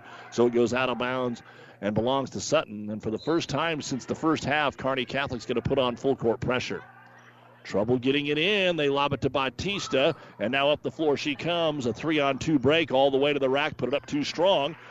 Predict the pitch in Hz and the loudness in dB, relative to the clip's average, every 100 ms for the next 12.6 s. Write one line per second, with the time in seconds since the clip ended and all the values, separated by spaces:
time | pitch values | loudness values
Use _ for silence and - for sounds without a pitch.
0 | - - 110 120 135 143 143 143 - 131 | -18 -8 0 2 2 0 -2 -2 -2 -4
1 | 175 156 123 127 123 139 135 120 - 131 | -2 -2 -4 -4 -4 -4 -4 -4 0 2
2 | 139 143 131 127 160 180 - - 135 131 | 2 2 0 0 2 2 0 -2 2 2
3 | 131 - 143 113 - 151 165 165 135 127 | 2 0 0 0 0 2 2 0 -4 -6
4 | 127 - 190 175 120 123 - - - - | -6 -6 0 2 2 -2 -10 -20 -20 -16
5 | 85 110 123 110 123 160 - 123 135 156 | -6 -2 -2 -2 -2 -2 0 -2 0 -2
6 | 139 147 160 117 113 139 131 107 107 117 | 0 0 -2 -2 0 -2 -2 -4 -2 -2
7 | 110 110 - - 190 - - 131 143 117 | 0 -2 -2 0 0 0 -4 -2 -2 -4
8 | 113 110 - 139 131 113 123 117 117 110 | -4 -2 0 -2 -2 -2 -4 -2 -2 -2
9 | - 123 127 107 92 - - - 107 113 | 0 2 2 0 -4 -10 -18 -2 2 4
10 | 104 - 156 170 143 143 127 139 113 131 | 4 2 0 2 0 0 0 0 0 -2
11 | 139 - 110 113 120 110 - 160 - - | -4 -4 -4 0 -2 -2 0 0 0 -4
12 | 147 139 - 135 131 - | -6 -6 -2 -2 -2 -8